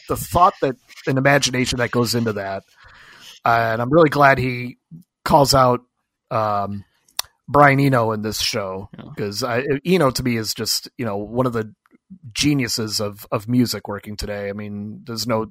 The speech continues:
Speaker 1: I don't think there's any doubt about that. The guy is just,
Speaker 2: Hmm.
Speaker 1: you know,
Speaker 2: Zoo Station's
Speaker 1: uh,
Speaker 2: the kind
Speaker 1: a
Speaker 2: of
Speaker 1: force of
Speaker 2: you know,
Speaker 1: nature.
Speaker 2: of course, of course.
Speaker 1: <laughs> Yeah.
Speaker 2: Zoo Station's probably the song, I think the most underrated song from,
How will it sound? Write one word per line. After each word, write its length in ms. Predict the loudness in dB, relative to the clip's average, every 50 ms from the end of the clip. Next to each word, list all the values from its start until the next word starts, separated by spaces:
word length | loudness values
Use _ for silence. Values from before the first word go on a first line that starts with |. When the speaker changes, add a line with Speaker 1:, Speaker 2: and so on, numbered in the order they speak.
| _
Speaker 1:
I 100 | -6 -6 -4
don't 100 | -6 -8
think 140 | -10 -10 -10
there's 140 | -6 -6 -6
any 140 | -6 -6 -4
doubt 200 | -4 -2 -2 -2
about 320 | -4 -4 -6 -6 -6 -8
that. 220 | -8 -8 -8 -8 -10
The 140 | -12 -12 -12 -14 _ _ _ _ -10
guy 200 | -10 -8 -8 -8
is 200 | -10 -10 -10 -10
just, 380 | -10 -8 -6 -4 -4 -4 -6 -10 -20 _ _
Speaker 2:
Hmm. 80 | -16 -14 -14 -16 -18 -20 -20 -20 -20 -20 -20 -20 -20 _ _ _ _ _
Speaker 1:
you 120 | -12 -10 -8
know, 240 | -8 -8 -10 -12 -14 -18 -20 -20 _ _ _ _ _ _ _ -2
Speaker 2:
Zoo 120 | -2 0
Station's 480 | 2 2 2 2 4 2 0 -2 -4 -6
Speaker 1:
uh, 20 |
Speaker 2:
the 60 | -8
kind 180 | -6 -4 -4 -4
Speaker 1:
a 40 | 2
Speaker 2:
of 60 | 6
Speaker 1:
force 240 | 6 6 8 6 2
of 100 | -2 -2
Speaker 2:
you 80 | -4 -6
know, 60 | -6
Speaker 1:
nature. 460 | -6 -6 -6 -6 -4 -4 -6 -8 -10 -10 -6
Speaker 2:
of 80 | -2 0
course, 500 | 0 0 0 -4 -8 -12 -16 -16 -18 -20 _ -20
of 60 | -20
course. 380 | -18 -18 -16 -16 -18 -18 -20 -20 _
Speaker 1:
<laughs> 60 | _ -14
Yeah. 220 | -12 -12 -12 -12 -16 _ _ _ _ -6
Speaker 2:
Zoo 60 | -6 -4
Station's 360 | 0 0 0 0 0 -2 -2
probably 220 | 0 0 2 2 0
the 80 | -2
song, 640 | -4 -4 -2 0 0 0 0 0 -2 -4 -6 -8 -12 _ _ _ _ _ _ _ _
I 120 | -2 0 2
think 140 | 2 2 0
the 60 | 0
most 160 | -2 -4 -6
underrated 560 | -6 -6 -6 -6 -6 -4 -4 -4 -4 -4 -6
song 340 | -8 -8 -8 -8 -8 -8 -10
from, 380 | -12 -14 -14 -14 -12 -14 -14